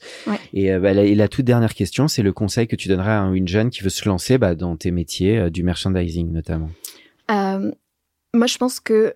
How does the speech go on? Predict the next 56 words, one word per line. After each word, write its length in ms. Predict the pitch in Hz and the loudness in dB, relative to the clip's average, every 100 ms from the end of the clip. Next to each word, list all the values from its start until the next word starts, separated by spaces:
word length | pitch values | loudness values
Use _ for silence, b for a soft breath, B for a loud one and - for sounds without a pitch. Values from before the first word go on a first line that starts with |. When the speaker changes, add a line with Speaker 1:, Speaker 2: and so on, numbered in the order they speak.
| - | -2
Speaker 1:
euh, 520 | 208 202 196 196 202 - | -2 0 -2 -4 -6 -8
c'est, 240 | - 202 196 190 190 | -6 -2 0 0 -2
euh, 280 | 208 214 - - - - _ _ | -4 -6 -6 -8 -12 -20 _ _
c-, 200 | - - | -20 -14
ce 120 | - | -14
qu'il 140 | - 214 | -6 -6
faut, 400 | - 262 254 - | 0 4 4 2
euh, 360 | 226 202 196 220 | -4 -4 -4 -6
garder, 640 | 220 214 214 214 240 240 - _ - _ _ | -4 -2 0 2 2 0 -4 _ -20 _ _
en 80 | 214 | -10
tout 100 | - | -10
cas, 280 | - 208 202 190 | -8 -6 -4 -6
euh, 20 | 214 B B B - | -8 B B B -4
le, 260 | 208 214 | -2 -2
le, 360 | 202 202 - - - - - _ - | -4 -6 -6 -8 -10 -12 -16 _ -4
dans, 220 | 202 185 | -4 -2
dans, 360 | 208 196 202 | -2 -2 -2
dans, 160 | 196 208 | -4 -4
dans, 120 | 202 196 - | -4 -6 -2
dans, 300 | 208 202 202 | -2 0 -2
dans 160 | 196 185 | -4 -4
sa 120 | 208 | -4
façon 280 | 220 214 226 | -4 -2 -4
de 60 | |
faire, 180 | - 233 | 0 -2
dans 100 | 214 | -2
sa 140 | 208 | -4
culture, 440 | 196 226 - 233 233 | -6 -6 -4 -2 -2
c'est 120 | 226 | -2
vraiment 400 | 202 202 214 226 | 0 2 2 0
une 380 | 214 202 190 190 | 0 0 -2 -4
culture 320 | - 202 220 | -8 -6 -2
de 80 | 208 | 0
la 120 | 196 | -2
curiosité. 520 | - 202 190 196 - - B B B 98 | -2 -2 -2 -4 -10 -16 B B B -4
Speaker 2:
Mhm. 160 | 95 | -2
Speaker 1:
Euh, 280 | 98 98 95 | 0 2 2
Speaker 2:
Ah, 40 | 101 | 0
c'est 160 | - 107 | 0 2
le 100 | 104 | 2
mot 140 | 127 | 0
qui 140 | - | -4
revient 280 | 82 82 85 | -6 -4 -6
tout 120 | 80 - | -8 -12
le... 60 | |
c'est 120 | 90 85 | -8 -8
incroyable, 580 | 85 - 113 107 92 95 | -8 -2 0 2 0 -2
Speaker 1:
Ouais. 40 | |
Speaker 2:
hein. 40 | |
J'ai 140 | 95 92 | -4 -2
fait 120 | 101 | -4
plus 160 | - 123 | -2 -4
de 60 | |
cent 140 | - 120 | -4 -4
cinquante 380 | 113 110 104 | -4 -2 -2
épisodes. 600 | - - 101 104 135 113 | -4 -4 -4 -2 -2 -4